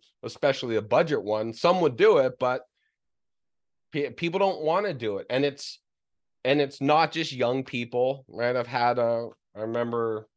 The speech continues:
early in my career, I had a woman yell at me because I said, "You can't spend more than twenty-five thousand a month."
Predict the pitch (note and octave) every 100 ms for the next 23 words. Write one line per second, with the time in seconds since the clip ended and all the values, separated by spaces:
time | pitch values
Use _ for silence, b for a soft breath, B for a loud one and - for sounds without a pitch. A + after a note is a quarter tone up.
0 | _ _ _ _ - C3 C3+ B2 A#2+ A#2
1 | C3 C3 B2+ A#2+ G#2+ C#3+ D3 A#2+ A2+ C3
2 | D#3+ - G2 A2+ A#2+ - A#2 A#2+ - C#3+
3 | C#3+ C3+ D3+ - - _ C#3 C#3+ D3 C3+
4 | B2+ B2+ - A#2 B2+ C3+ C3+ - F#2+ G#2+
5 | C3+ C#3+ C#4+ D4+